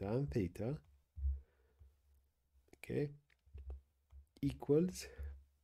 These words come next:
plus minus square root of three. وهاي is a popular angle، هاي الانجل اللي هي، آه،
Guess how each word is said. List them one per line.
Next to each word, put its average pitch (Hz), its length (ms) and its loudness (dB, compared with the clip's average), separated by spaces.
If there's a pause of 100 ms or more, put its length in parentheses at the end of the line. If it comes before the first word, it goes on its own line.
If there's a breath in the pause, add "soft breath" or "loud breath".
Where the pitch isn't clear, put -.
(140)
plus 147 520 4
minus 110 600 2 (1400 soft breath)
square - 540 6
root 92 180 4
of - 140 -12
three. - 440 -12
وهاي 147 380 0
is - 20 -4
a 113 160 4
popular 98 640 2
angle، 80 500 -4 (220)
هاي 131 180 8
الانجل 139 640 2
اللي 87 380 -2
هي، 113 320 0 (1800 loud breath)
آه، 80 600 -4